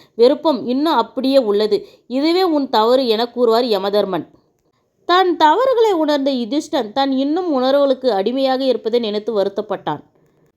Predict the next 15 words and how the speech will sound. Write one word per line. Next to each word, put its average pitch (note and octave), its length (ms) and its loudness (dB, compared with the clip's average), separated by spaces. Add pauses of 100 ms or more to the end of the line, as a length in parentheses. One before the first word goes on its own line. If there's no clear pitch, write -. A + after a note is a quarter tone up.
(140)
தன் E4+ 240 4
மகன் D#4+ 400 2
வருத்தப்படுவதை D4 800 0
கண்ட A#3 300 -4
யமதர்மன் B3 760 0
அவர்களின் B3+ 560 2
தவறுகளுக்கு D#4+ 680 -2
அவர்கள் A#3 380 -2
சில A3+ 240 -2
காலம் C4+ 360 2
அங்குதான் B3 400 -2
இருந்தாக A#3+ 500 0
வேண்டும் G#3 380 0 (240)
என்று B3+ 260 0
கூறுவார். B3 480 0